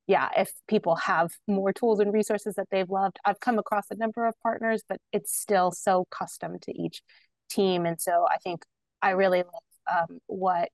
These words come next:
Christy said about, I, I mean, you have to do this across so many functions, but being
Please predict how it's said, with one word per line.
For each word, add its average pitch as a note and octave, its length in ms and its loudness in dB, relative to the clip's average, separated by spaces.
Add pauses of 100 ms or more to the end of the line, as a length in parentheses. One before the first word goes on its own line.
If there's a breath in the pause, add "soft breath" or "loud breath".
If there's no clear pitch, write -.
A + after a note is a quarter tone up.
Christy F#3 340 -6
said E3 240 0
about, E3 300 -2 (1040)
I, F#3+ 180 4
I F#3+ 60 2
mean, F3 160 0
you F#3 60 4
have G3 120 -2
to F3+ 80 -12
do F#3 80 2
this F3 160 -4
across - 260 -6
so F#3+ 80 -8
many E3+ 200 -8
functions, F3 440 -6
but E3+ 120 -2
being F#3 260 2